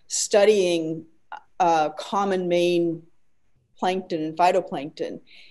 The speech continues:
And, uh, our first thing, you know, one of the things that we've looked at is the Tiny Giant slideshow that was provided through Anna by,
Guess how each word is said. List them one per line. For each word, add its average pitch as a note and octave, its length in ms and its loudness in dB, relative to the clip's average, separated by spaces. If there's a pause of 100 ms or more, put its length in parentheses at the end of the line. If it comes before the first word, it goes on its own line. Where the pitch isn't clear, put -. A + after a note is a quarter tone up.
(180)
And, F3 580 4
uh, E3+ 400 6
our F3 440 6 (600)
first A#3 320 6
thing, F#3+ 420 -2
you G#3 80 0
know, G3 80 2
one F#3+ 180 4
of F3+ 60 4
the F3 100 0
things F3+ 280 -6
that F3 160 -2
we've D#3 240 -4
looked F#3+ 380 -4
at D3+ 420 -4
is E3 320 -4
the D#3 380 -8 (240)
Tiny F#3+ 320 -2
Giant E3 400 -4
slideshow D#3 640 -4
that D3 140 -10
was - 120 -12
provided D#3 640 -4 (140)
through E3 480 -2
Anna D#3 280 -6
by, D3 420 -2